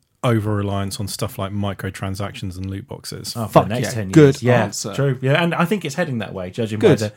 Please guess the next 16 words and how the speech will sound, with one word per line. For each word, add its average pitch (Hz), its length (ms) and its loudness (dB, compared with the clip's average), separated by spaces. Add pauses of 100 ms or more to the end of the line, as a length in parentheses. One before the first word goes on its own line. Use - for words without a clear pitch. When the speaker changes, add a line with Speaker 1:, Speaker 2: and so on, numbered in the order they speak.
(340)
Speaker 2:
how 151 200 2
all-in-compassing 120 1400 2
games, 104 420 -4
all-in-one 123 760 2 (100)
games 98 300 -6
are 87 180 -6
now. 85 260 -12 (140)
Speaker 1:
Yeah. 101 280 -4 (480)
Speaker 2:
So, 104 100 -6
yeah. 95 160 -4 (240)
Speaker 1:
And 117 140 0
this, - 100 0
yeah, 147 520 6
kind 143 120 6
of 120 80 0
Speaker 3:
Synergize. 113 580 -2